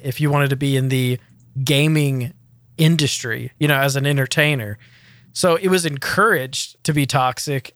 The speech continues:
and the fact that, um, basically, I, I saw him, I saw Keemstar in a interview on a podcast.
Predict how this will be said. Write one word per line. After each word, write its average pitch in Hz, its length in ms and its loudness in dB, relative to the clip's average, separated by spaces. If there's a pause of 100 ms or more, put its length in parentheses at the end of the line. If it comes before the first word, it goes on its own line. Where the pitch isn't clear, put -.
and 135 600 2 (1300)
the 175 120 4
fact 185 360 0
that, 170 500 2 (600)
um, 143 380 0 (760)
basically, 190 720 2 (540)
I, 165 100 4 (140)
I 160 120 2
saw 185 260 0
him, 156 320 0
I 139 80 -2
saw 170 200 0
Keemstar 143 540 -2
in 143 160 -2
a 131 140 0
interview 139 500 2
on 123 80 -2
a 120 60 -4
podcast. 127 840 -4